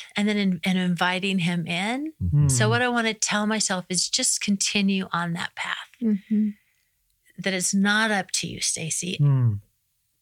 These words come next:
Speaker 1: I cannot pull it off. I cannot pull this life off. But Christ in me. Just, and mercy, because I don't like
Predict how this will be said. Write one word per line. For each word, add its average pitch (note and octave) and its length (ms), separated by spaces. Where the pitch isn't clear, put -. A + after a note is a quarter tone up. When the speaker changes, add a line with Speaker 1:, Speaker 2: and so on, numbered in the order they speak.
Speaker 1:
I F#3+ 100
cannot A#3+ 480
pull F#3+ 220
it E3 80
off. E3 320
I - 60
cannot A3 420
pull F#3+ 140
this D#3+ 240
life D3+ 240
off. - 440
But F3 460
Christ - 520
in D#3 200
me. E3 240
Just, - 300
and C4+ 200
mercy, C4 640
because B3 600
I B3 60
don't C#4+ 380
like G#3+ 340